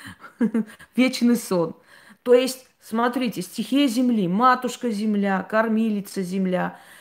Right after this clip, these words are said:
м, родина земля, земля, э,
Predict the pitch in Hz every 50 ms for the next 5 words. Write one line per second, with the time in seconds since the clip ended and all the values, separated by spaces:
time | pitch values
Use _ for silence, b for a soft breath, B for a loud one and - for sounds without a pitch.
0 | B B B _ _ _ - 208 190 190 190 165 - 190 247 269 285 285 294 285
1 | 220 262 269 254 254 240 185 214 240 226 226 220 208 208 196 185 - - - b
2 | b b b b b b b b b - 170 190 233 220 247 247 254 269 269 269
3 | 262 - - - 214 202 202 196 196 196 190 185 165 117 85